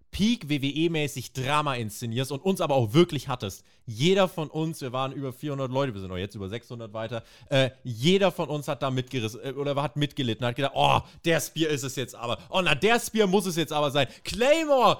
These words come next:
Drew McIntyre, neuer Champ, eins, zwei, nein, was?" Und die, das sind einfach, das sind die geilen Momente, daran erinnerst du dich. Und das hat W W E hier insgesamt wirklich bis dahin richtig, richtig, richtig gut, äh, inszeniert, muss ich sagen.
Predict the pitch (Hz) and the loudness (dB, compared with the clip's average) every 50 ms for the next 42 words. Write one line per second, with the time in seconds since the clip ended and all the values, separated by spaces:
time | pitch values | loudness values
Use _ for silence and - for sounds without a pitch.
0 | - - - - 190 269 294 302 285 294 294 294 269 247 196 247 226 226 226 220 | -2 -10 -6 0 2 2 4 6 6 4 4 4 0 -2 0 2 2 2 2 0
1 | 214 240 262 277 262 254 - - - 254 247 214 226 233 226 - - - 226 220 | 2 2 2 4 4 4 2 2 0 0 2 0 -2 -2 -2 -4 -2 0 2 2
2 | 220 214 226 254 302 359 381 453 480 349 262 220 302 302 339 277 185 170 - - | 2 2 4 4 6 8 10 10 10 8 8 4 2 4 4 4 2 0 -6 -14
3 | - - _ - - 190 180 170 208 220 220 175 - _ - - 180 202 - - | -18 -20 _ -6 -4 -4 -4 -4 -4 -6 -6 -6 -8 _ -4 -4 -4 -2 0 -2
4 | 185 165 - 156 165 156 160 147 - - 101 - _ - 185 208 - - 202 165 | -2 0 0 -2 -2 -2 -4 -8 -10 -14 -20 -4 _ 0 0 0 0 -4 -4 -4
5 | 160 160 143 156 151 151 147 139 131 127 120 110 104 101 90 135 143 147 135 139 | -4 -2 0 0 0 0 0 -2 -2 -2 -2 -2 -4 -2 2 2 4 4 4 2
6 | 135 127 123 120 123 117 107 98 - - 104 90 92 90 - _ _ _ _ _ | 0 -2 -2 -2 -4 -4 -6 -8 -8 -10 -8 -8 -8 -8 -8 _ _ _ _ _
7 | - - 127 123 127 127 - 135 139 - - 165 - - 139 135 123 131 127 131 | 0 2 2 2 2 0 0 0 0 2 0 -2 -2 -2 -2 -2 -2 -4 -4 -6
8 | 139 139 139 139 - - 147 170 - - - 165 131 139 139 143 151 147 - _ | -4 -4 -4 -4 -2 -2 -4 -6 -6 -8 -10 -6 -2 -2 -2 -2 -2 -6 -12 _
9 | _ _ - 98 95 110 156 160 160 - 160 147 127 - - _ _ _ _ _ | _ _ -14 -10 0 2 2 2 2 0 0 0 -2 -4 -10 _ _ _ _ _
10 | _ _ _ _ _ - 175 165 - - 156 151 156 147 147 139 113 104 139 - | _ _ _ _ _ 2 2 2 2 0 0 0 0 0 -2 -4 -2 0 0 -2
11 | - - 165 160 127 123 127 143 127 - 147 123 120 131 139 - - 135 - - | 0 -2 -6 -6 -4 -2 -2 -2 -2 -4 -6 -4 -2 -4 -4 -4 -6 -10 -10 -8
12 | 131 127 120 - - 123 120 117 113 113 110 110 - 123 117 107 - - - 90 | -8 -8 -8 -8 -8 -6 -6 -4 -4 -4 -4 -6 -6 -8 -10 -10 -10 -12 -8 -6
13 | 87 85 82 - _ - 95 87 90 92 - - - - - | -6 -6 -8 -10 _ -18 -18 -16 -18 -20 -20 -20 -20 -20 -20